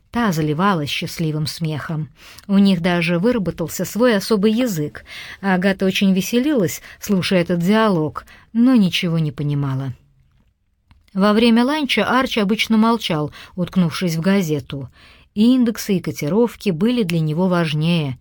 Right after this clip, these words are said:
это же бизнес, чем болтовня жены. Неудивительно, что он даже не заметил стопки писем,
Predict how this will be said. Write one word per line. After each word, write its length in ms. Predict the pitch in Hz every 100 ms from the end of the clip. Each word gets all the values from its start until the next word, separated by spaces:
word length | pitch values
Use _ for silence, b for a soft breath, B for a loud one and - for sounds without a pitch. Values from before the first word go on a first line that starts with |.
| _
это 180 | 170 156
же 140 | 143
бизнес, 560 | 135 190 202 165 131 - b b
чем 240 | - 269 180
болтовня 560 | 156 170 165 156 147
жены. 420 | 147 170 143 139 - B B B B
Неудивительно, 1000 | 226 294 359 330 294 214 214 269 214 151
что 220 | - -
он 140 | 214 196
даже 380 | 190 185 196 -
не 200 | 226 240
заметил 520 | 247 277 196 160 220
стопки 460 | - - 180 - 175
писем, 460 | 226 269 - 233